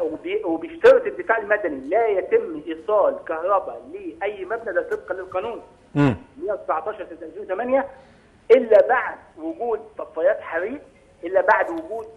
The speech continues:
Speaker 1: آه، غرفة صغيرة زي غرفة الكهرباء في عملية، آه، في، في البرج. آه، بعد كده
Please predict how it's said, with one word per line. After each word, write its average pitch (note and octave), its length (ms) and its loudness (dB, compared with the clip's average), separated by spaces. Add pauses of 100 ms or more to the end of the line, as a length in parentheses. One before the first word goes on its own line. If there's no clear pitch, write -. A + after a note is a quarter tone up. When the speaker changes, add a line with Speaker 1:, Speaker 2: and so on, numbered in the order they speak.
(140)
Speaker 1:
آه، D#3 320 -4 (200)
غرفة - 580 0
صغيرة F3 480 2
زي F3+ 140 2
غرفة G3+ 240 -2 (100)
الكهرباء E3+ 640 -4 (400)
في G3 300 -6
عملية، D#3+ 580 -4
آه، C#3 320 -6
في، F3+ 180 -16
في - 120 -14
البرج. A3 340 2 (680)
آه، D#3 180 2
بعد B3 320 2
كده C4 280 2